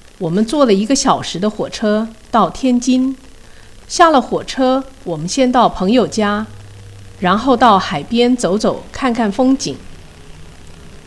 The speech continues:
没到天津以前，我们打算到一个大饭馆去吃晚饭，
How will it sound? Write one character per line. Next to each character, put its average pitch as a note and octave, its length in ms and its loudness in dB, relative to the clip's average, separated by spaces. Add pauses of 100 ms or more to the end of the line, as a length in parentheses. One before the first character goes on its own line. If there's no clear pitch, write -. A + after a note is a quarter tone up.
(160)
没 G#3 200 4
到 E4 200 6
天 D4+ 280 0
津 D#4 320 0
以 F#3+ 120 -4
前， E3 480 -6 (540)
我 E3 100 -4
们 G3 120 4
打 F#3 280 2
算 G#3 360 0
到 A#3+ 200 6
一 G#3+ 80 4
个 B3 100 2
大 C#4 220 4
饭 A3+ 260 0
馆 D#3 180 -6 (120)
去 - 120 -8
吃 G3 220 -4
晚 G3+ 260 2
饭， F#3 300 -4